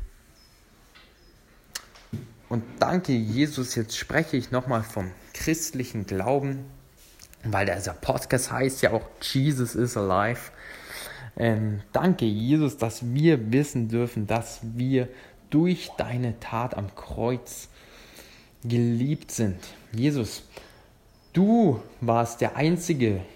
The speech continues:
Jesus Christus, der zum damaligen Zeitpunkt würdig war, nach dem Leben in Gottes Reich zu treten, denn du warst ohne Sünde. Sünde hat uns zu diesem Zeitpunkt immer von Gott getrennt.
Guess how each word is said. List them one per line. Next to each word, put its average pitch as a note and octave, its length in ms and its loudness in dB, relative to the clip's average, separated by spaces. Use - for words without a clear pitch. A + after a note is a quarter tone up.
Jesus C3+ 400 0
Christus, B2 420 -4
der C#3 360 4
zum B2+ 180 2
damaligen C3+ 480 2
Zeitpunkt C#3 800 0
würdig D#3+ 560 2
war, F#2 280 2
nach C#3 340 2
dem C3+ 220 2
Leben D3 320 2
in A#2 180 -2
Gottes B2+ 440 0
Reich C#3+ 300 0
zu C3+ 120 0
treten, B2+ 340 0
denn A#2 200 0
du G#3 240 4
warst B2+ 360 2
ohne D#3+ 360 8
Sünde. A2 540 2
Sünde D3+ 640 6
hat D#3 220 4
uns C3+ 220 2
zu B2+ 100 -2
diesem D3+ 280 2
Zeitpunkt - 540 -2
immer E3 300 6
von B2 320 2
Gott - 320 2
getrennt. A#2+ 640 0